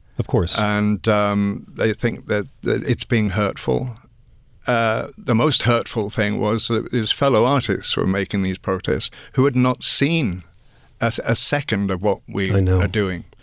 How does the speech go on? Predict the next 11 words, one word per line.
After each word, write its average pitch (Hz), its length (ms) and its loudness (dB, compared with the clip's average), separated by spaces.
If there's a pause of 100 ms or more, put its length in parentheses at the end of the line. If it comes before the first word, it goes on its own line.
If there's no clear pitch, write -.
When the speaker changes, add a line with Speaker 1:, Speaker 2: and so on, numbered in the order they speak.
(280)
Speaker 1:
Artists 107 300 2
we 104 60 2
Speaker 2:
Um, 110 60 4
Speaker 1:
admire 104 300 2
very 110 280 2
much. - 520 -4
Speaker 2:
Yeah, 120 220 2 (480)
yeah. 113 200 0 (560)
And 139 280 -4 (560)
it's 127 200 -4
also 120 380 0